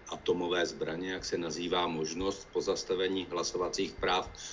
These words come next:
členskému státu, který porušuje pravidla právního státu, nový, jemnější, ale možná účinnější nástroj. A to podmínění výplaty peněz evropských fondů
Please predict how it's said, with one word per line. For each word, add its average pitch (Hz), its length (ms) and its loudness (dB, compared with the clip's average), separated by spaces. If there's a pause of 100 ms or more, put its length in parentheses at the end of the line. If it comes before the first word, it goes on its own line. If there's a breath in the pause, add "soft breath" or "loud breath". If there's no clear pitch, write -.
(120)
členskému 98 540 2
státu, - 400 0
který 90 280 -2
porušuje 92 540 4
pravidla 85 480 2
právního 80 480 -2
státu, 110 560 2 (380 loud breath)
nový, 147 360 2
jemnější, 107 640 2
ale 85 160 -2
možná 82 420 0
účinnější - 560 -4
nástroj. 98 640 4 (600 loud breath)
A 120 80 0
to 139 140 4
podmínění 143 640 4
výplaty 113 460 0
peněz 107 520 0
evropských 104 560 -2
fondů 113 600 4